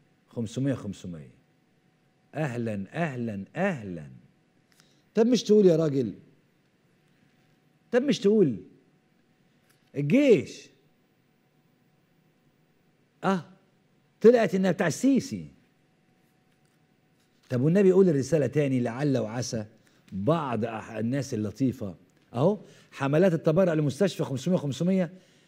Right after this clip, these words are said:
المصري تثير الشكوك، ده في العربي الجديد.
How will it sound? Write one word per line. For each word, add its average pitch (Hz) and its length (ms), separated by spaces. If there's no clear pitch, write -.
المصري 170 460
تثير 190 440
الشكوك، 135 540
ده 117 100
في 98 60
العربي 131 320
الجديد. 107 440